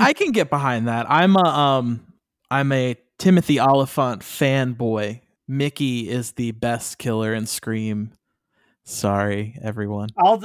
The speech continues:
Speaker 2: I will accept that.
Speaker 1: I love me some Timothy Olyphant. I love him in Scream Two. I love him in, uh, I believe it was Live Free or Die Hard when he,
Speaker 2: Yeah.
Speaker 1: when he was in.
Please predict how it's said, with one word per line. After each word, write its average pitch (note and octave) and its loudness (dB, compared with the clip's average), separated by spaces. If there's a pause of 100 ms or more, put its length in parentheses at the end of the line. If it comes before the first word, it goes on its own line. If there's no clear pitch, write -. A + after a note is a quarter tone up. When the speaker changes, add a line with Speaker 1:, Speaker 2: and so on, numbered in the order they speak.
Speaker 2:
I D#3 4
will F#3 0
accept - -4
that. A2+ -4
Speaker 1:
I F#3 6
love E3 8
me D3 2
some C3+ -2
Timothy C3 -2
Olyphant. A#2+ -2
I B2+ -2
love B2 0
him A#2+ -2
in A#2 -4
Scream A#2+ -2
Two. G3+ 6 (340)
I C#3+ 4
love C#3 4
him C3 2
in, A#2+ 0
uh, A2+ -2
I B2+ -2
believe C3+ 2
it B2+ 0
was A#2+ 0
Live C3+ 2
Free C#3 0
or B2+ 0
Die A#2+ 0
Hard C#3+ -4 (220)
when D#3+ -4
he, E3 0
Speaker 2:
Yeah. G3 4 (220)
Speaker 1:
when C#3 0
he C#3+ -2
was C#3 -2
in. C#3+ -8